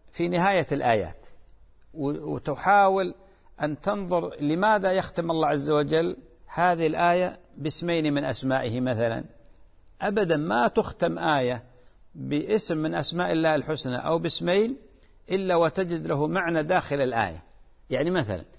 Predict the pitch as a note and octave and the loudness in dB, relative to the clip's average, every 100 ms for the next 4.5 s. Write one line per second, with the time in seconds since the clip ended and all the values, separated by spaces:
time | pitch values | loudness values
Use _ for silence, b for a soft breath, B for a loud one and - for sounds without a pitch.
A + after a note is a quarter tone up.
0 | b b b C#3 - F3 D#3 D#3+ D3+ C#3+ | b b b -4 -2 -2 2 2 2 2
1 | A#2+ A#2+ D3+ D3+ D#3+ C#3+ D#3 D#3 D#3+ D3+ | 0 -2 -2 0 2 0 0 2 0 2
2 | D3+ D3+ D3 D3+ D#3+ D#3 E3 F#3 G#3 - | 0 0 0 0 0 -2 0 0 0 -2
3 | - E3+ D#3+ D#3+ C3+ D3+ D3+ D3+ C#3+ C3 | -2 -2 0 -2 0 0 0 0 -2 -2
4 | D3 D3 B2+ C#3+ | -2 0 0 0